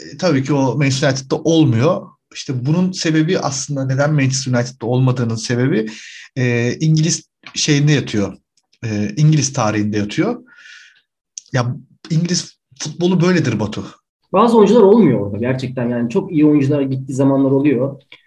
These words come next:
Speaker 1: Hı hı.
Speaker 2: Ama, e, maalesef, e, bazı oyuncular orada tutamıyor. Veron'un tutunamamasının sebeplerinden birisi de bence, e, Manchester United'ın Veron'a göre bir oyun oynamaması.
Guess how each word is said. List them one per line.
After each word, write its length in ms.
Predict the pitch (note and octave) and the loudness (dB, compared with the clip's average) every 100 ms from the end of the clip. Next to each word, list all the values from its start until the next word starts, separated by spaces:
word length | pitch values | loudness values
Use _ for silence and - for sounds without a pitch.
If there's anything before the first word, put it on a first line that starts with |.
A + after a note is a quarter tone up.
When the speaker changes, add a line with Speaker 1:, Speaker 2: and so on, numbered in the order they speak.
| _ | _
Speaker 1:
Hı 60 | D3 | 6
hı. 140 | C3 | 8
Speaker 2:
Ama, 420 | C#3+ D#3 E3 - | 8 6 0 -4
e, 120 | C3 B2+ | -2 0
maalesef, 640 | C#3 E3+ F3 C#3 D#3+ E3 - B2+ | 2 2 2 0 -2 -4 -8 -4
e, 160 | B2+ | 0
bazı 280 | D3+ E3 D#3+ | 2 2 2
oyuncular 220 | D3 D3 | 0 0
orada 180 | E3+ E3 | -2 -4
tutamıyor. 420 | - G#3+ A3+ D3 | -6 -4 0 2
Veron'un 320 | C#3 F#3 G3+ | 4 4 2
tutunamamasının 580 | G3+ G3+ A3 G#3+ G3+ G3+ | -2 -4 -2 -2 -2 -4
sebeplerinden 520 | G3 F#3+ F#3+ F#3 F#3+ | -2 -2 -2 -2 -2
birisi 200 | F#3+ G3+ | -4 -4
de 100 | F#3 | -2
bence, 300 | F3 F3 E3+ | 0 0 0
e, 500 | G3 - D3 C#3 C#3 C3+ | 0 0 0 2 0 0
Manchester 420 | C#3 D3 D3+ F#3 | -2 -2 -2 -4
United'ın 280 | F3+ F3 F3+ | -4 -2 -2
Veron'a 220 | C#3 D#3+ | 0 2
göre 160 | D3+ D3 | 2 0
bir 60 | D3 | 0
oyun 180 | D3 | -2
oynamaması. 640 | C#3+ B2+ B2 G#2 - B2+ D#3+ | -2 -2 -4 -6 -10 -12 -12